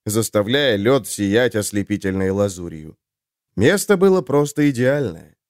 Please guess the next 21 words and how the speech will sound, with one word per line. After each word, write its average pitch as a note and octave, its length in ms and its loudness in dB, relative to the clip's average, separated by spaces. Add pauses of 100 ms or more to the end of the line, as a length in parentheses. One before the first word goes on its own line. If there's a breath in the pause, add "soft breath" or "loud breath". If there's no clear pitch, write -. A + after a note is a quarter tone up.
(800)
Группа B2+ 520 2
местных C3 520 0
из A2 140 -2
Тасиилака A#2 640 0
пришла C3 420 0
выразить E3 420 0
почтение, D#3+ 680 0 (240)
держа A2+ 400 2
в G2+ 60 0
руках G2+ 360 0
зажжённые F#2 640 -4
свечи. F#2+ 520 -8 (440)
Ещё F3 460 2
больше G#3 380 2
свечей F#3 420 0
поставили F3 600 2
вдоль C#3+ 300 0
края C#3+ 360 2
утёса. A2+ 640 -4 (400)
Джон B2+ 320 2
Акалик B2+ 580 0